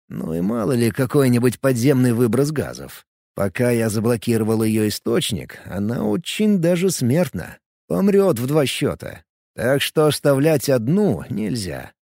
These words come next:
А на поверхность вытаскивать на своих руках слишком много чести. Пускай ноги разомнёт. Двадцать минут понадобилось на то, чтобы выбраться наружу.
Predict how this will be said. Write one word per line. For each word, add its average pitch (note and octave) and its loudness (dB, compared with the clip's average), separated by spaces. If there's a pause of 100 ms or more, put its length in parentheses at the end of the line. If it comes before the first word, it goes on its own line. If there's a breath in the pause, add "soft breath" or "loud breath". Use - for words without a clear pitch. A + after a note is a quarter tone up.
(160)
А A#2+ 0
на B2 2
поверхность A2+ 0
вытаскивать A2+ -2
на C3 2
своих B2 -2
руках A2+ -2 (160)
слишком - -4
много G#2 0
чести. - -10 (380)
Пускай G3+ 2
ноги G3 6
разомнёт. B2 2 (960)
Двадцать D#3 2
минут E3+ 2
понадобилось A2 2
на A#2+ 2
то, F3+ 0
чтобы - -2
выбраться D#3+ 2
наружу. D2+ -2